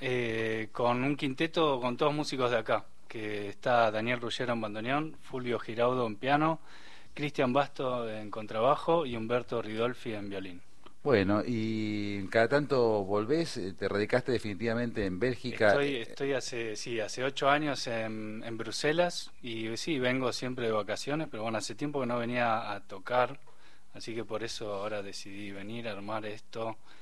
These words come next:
Speaker 1: con músicos de acá, grabar unos discos que justo hoy vengo de ensayar y grabamos el jueves.
Speaker 2: Con este,
Speaker 1: Con
Speaker 2: con
Speaker 1: este
Speaker 2: esta formación,
Speaker 1: quinteto,
Speaker 2: con este
Speaker 1: sí.
Speaker 2: quinteto.
Speaker 1: Y lo presentamos el veintidós de marzo.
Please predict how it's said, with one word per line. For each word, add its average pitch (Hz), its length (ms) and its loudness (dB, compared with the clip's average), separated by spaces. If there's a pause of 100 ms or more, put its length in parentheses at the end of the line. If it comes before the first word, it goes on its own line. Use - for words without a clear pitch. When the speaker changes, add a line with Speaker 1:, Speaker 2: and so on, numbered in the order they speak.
(260)
Speaker 1:
con 107 200 -8
músicos 110 360 -4
de 101 60 -2
acá, 120 220 0
grabar 117 420 2
unos 113 200 -4
discos 127 340 -6
que 101 40 -8
justo 120 320 -8
hoy 110 300 -6
vengo 113 260 -6
de 107 60 -2
ensayar 131 500 -2
y 117 240 -8
grabamos 104 480 -4
el 107 80 -6
jueves. 160 540 -2 (640)
Speaker 2:
Con 95 180 2
este, 87 520 0
Speaker 1:
Con - 80 -2
Speaker 2:
con 95 80 4
Speaker 1:
este 98 120 6
Speaker 2:
esta 101 60 8
formación, 117 500 6
Speaker 1:
quinteto, - 0 -
Speaker 2:
con 113 80 -2
este 98 140 -2
Speaker 1:
sí. 92 60 -2
Speaker 2:
quinteto. 90 340 -4 (320)
Speaker 1:
Y 131 180 -2
lo 127 160 4
presentamos 110 720 0
el 92 340 -10
veintidós 95 400 -8
de 95 80 -8
marzo. 92 320 -8